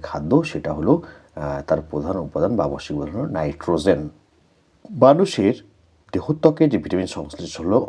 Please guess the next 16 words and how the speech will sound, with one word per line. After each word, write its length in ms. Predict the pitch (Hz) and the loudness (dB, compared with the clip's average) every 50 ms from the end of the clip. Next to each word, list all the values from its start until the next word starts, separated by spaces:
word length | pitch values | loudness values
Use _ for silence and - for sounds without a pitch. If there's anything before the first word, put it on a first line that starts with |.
| - - | -4 0
হয়, 240 | - 85 85 95 147 - - | 4 4 6 6 4 2 0
তা 60 | - 80 | -4 -4
হলো 160 | 78 73 87 98 | -4 -4 -6 -6
ভিটামিন 340 | - - - 82 85 80 76 76 | -6 -8 -6 -6 -4 -4 -4 -4
ডি। 120 | 82 78 76 82 82 | -6 -6 -6 -6 -4
মানুষের 340 | 82 87 95 - - 123 113 - - - - _ _ | -4 -4 -4 -2 0 -2 -2 -2 -6 -20 -20 _ _
স্কিনে, 440 | - - - - - 110 101 82 73 76 - - _ - | -18 -18 -18 0 4 4 4 4 2 -4 -10 -14 _ -8
দেহত্বকে 600 | 82 87 87 87 82 - - 85 71 - - 127 156 - - - - - - - - - | -6 -4 -4 -4 -4 -4 -4 -4 -4 0 2 2 2 2 -2 -12 -20 -20 -20 -20 -14 -8
যে 120 | 82 80 87 | -4 -2 -2
ভিটামিন 300 | 76 76 - 92 98 98 - | -2 -2 -2 -2 -2 -4 -4
সংশ্লেষ 280 | 78 73 - - 85 90 101 | -6 -8 -8 -8 -10 -6 -4
হয়, 140 | 120 147 151 - | -4 -4 -4 -4
তা 60 | 82 80 | -4 -6
হলো 200 | 69 - - 139 170 170 - - - - _ _ | -2 2 4 4 4 2 -2 -14 -20 -20 _ _
ভিটামিন 360 | - 82 - 82 80 110 151 - - - - _ - - - - | -8 -6 -4 -2 0 2 0 0 -2 -6 -16 _ -12 -10 0 4
ডি। 140 | 107 95 | 4 4